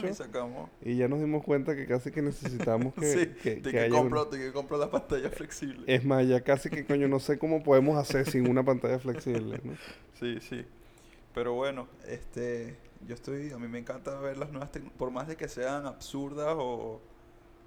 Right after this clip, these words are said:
Speaker 2: o no les vea un uso lógico para el momento, me encanta siempre estar pendiente y verlas y, y esto, pensar para qué podrían ser
Speaker 1: Eso,
Speaker 2: buenas.
Speaker 1: abrirle el debate, donde es simplemente marketing, es donde es simplemente un tema, eh, este,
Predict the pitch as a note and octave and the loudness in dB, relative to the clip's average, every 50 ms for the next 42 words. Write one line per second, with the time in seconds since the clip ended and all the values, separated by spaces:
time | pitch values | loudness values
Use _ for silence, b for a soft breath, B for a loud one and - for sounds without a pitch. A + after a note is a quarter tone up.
0 | - - - - G#2+ A2 A2+ A2 A2+ A2 A2+ A#2 A#2 A#2 C3+ D3 D3 C3 C3+ C3 | -20 -18 -12 -8 -6 -2 -2 0 0 0 0 -2 0 -2 -2 -2 -2 -2 -2 -4
1 | C3 C3 C3+ C3+ C3 B2+ - - - - - - B2 A#2+ A#2+ A#2+ B2+ B2+ - - | -4 -4 -4 -4 -4 -4 -6 -8 -10 -12 -10 -8 -8 -6 -6 -6 -8 -6 -6 -6
2 | C3+ B2+ C3 C#3+ D3+ C3+ - C#3+ C3+ - B2 A#2 A#2 A2 A2 A2+ A#2 B2+ C3 C#3 | -4 -4 -4 -4 -6 -6 -6 -6 -4 -2 -2 -2 -4 -6 -10 -10 -10 -10 -10 -10
3 | D3 - - - - - - - - - - - - - - - - - - - | -10 -10 -12 -12 -12 -14 -20 -20 -20 -20 -20 -20 -20 -20 -18 -16 -14 -12 -12 -14
4 | - - - - - - A2+ A2 A#2 - - A2+ - - A#2 A#2 A#2 A#2+ A#2+ A#2+ | -14 -14 -18 -16 -14 -14 -12 -12 -10 -6 -6 -6 -6 -8 -10 -8 -8 -8 -8 -8
5 | A#2 A#2 - A#2+ A#2+ A#2+ A#2+ A#2 A2+ A#2 A#2+ A#2 C3+ C#3 A#2+ A#2+ A#2 A2+ - - | -8 -10 -12 -10 -8 -6 -6 -6 -6 -8 -8 -8 -8 -8 -8 -8 -8 -10 -10 -6
6 | B2 C3 C#3 C#3 - C3 - - A#2 A2+ A2+ - - A#2+ A#2 A#2+ - - - - | -4 -2 -2 -2 -2 -4 -8 -8 -8 -10 -6 -4 -2 -2 -2 -4 -8 -16 -12 -4
7 | - C3+ B2+ B2 A#2+ - B2+ A#2+ - B2+ B2+ B2+ B2+ B2+ C3 - C#3+ F#3+ F#3+ - | -2 0 0 0 -2 -4 -6 -8 -6 -8 -8 -8 -8 -8 -4 0 2 2 2 2
8 | - C#3+ B2+ C3 C3+ C#3+ C#3+ D3+ E3+ G3 G#3+ F#3+ D3+ C3+ D#3 F#3+ E3+ C#3 - C3 | 4 6 6 8 8 6 6 6 6 6 6 6 6 6 8 6 6 4 4 2
9 | B2+ A#2+ C3 B2+ A#2+ A#2+ - D#3 D#3 D#3+ F3 F3 E3+ E3+ E3+ E3+ D#3+ E3+ E3 E3 | 2 2 2 2 0 0 0 -2 -2 0 0 0 2 2 0 0 -2 -2 0 2
10 | D#3+ E3 F3 E3+ E3+ E3 D#3+ E3+ D#3+ D3+ C#3+ C3 C3 B2+ B2+ B2 B2 A#2+ B2 - | 2 2 0 0 -2 -4 -4 -2 -2 0 2 0 2 2 0 0 0 0 -2 -2
11 | D3 C#3+ C#3+ D3+ D3+ D3 D3 D3 D3 D3 C#3+ D3+ D3+ D3 D3 D3 D3 D3 D3+ D3+ | -2 -4 -2 -2 0 0 2 2 0 0 -2 -4 -4 -4 -2 -2 -2 -2 -2 -4
12 | D3+ B B B B B B B B B B - B2 B2+ B2 A#2 A2 - - - | -4 B B B B B B B B B B -2 0 2 2 2 0 -2 -4 -6
13 | - B2+ A#2 - - - A#2 A2 G#2+ A2 | -6 -8 -8 -8 -6 -2 0 2 2 2